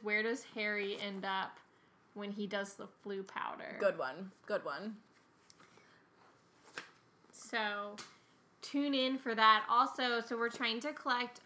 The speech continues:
Speaker 1: all these, like, different fan theories. So if you have, like, a fun fan theory or something, like, crazy that you just like, um, or your own theory, like, email it to us at podcastpotterwatch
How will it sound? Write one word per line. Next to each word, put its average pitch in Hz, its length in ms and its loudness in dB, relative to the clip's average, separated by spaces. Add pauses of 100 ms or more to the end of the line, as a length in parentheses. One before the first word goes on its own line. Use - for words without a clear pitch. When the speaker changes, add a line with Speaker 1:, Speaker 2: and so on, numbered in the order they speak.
Speaker 1:
all 220 560 0
these, 214 480 -6 (140)
like, 214 180 0
different 214 480 -6
fan 208 460 -6
theories. 370 720 -4 (400)
So 247 100 -2
if 233 140 2
you 240 140 -4
have, 208 340 6
like, 226 180 -2
a 226 100 0
fun 208 400 -2
fan 226 300 -2
theory 226 360 0
or 208 80 -2
something, 208 220 -6
like, 202 200 -10
crazy 330 380 -4
that 262 200 -2
you 214 140 -6
just 208 240 -6
like, 208 480 0 (160)
um, 208 220 2
or 226 100 2
your 220 320 2
own 233 320 -4
theory, 349 540 -2 (320)
like, 220 220 -4
email 349 340 -2
it 320 140 0
to 330 100 -6
us 302 260 2
at 202 240 -2
podcastpotterwatch 214 1600 6